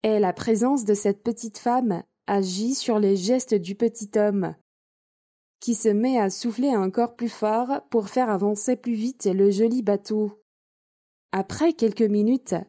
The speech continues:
pendant lesquelles le petit garçon a, tour à tour,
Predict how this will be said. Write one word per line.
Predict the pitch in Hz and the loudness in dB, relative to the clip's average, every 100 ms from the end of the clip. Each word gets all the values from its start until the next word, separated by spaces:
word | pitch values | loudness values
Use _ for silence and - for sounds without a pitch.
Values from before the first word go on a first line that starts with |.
| _ | _
pendant | 240 233 220 | 2 4 4
lesquelles | 214 202 - 269 269 | 4 2 2 2 4
le | 220 | 2
petit | 226 220 247 | 0 -4 0
garçon | 196 185 - 269 - | 0 0 -2 -2 -2
a, | 208 202 202 | 0 2 0
tour | 202 294 208 | 2 2 2
à | 185 | -2
tour, | - 247 262 | 0 2 2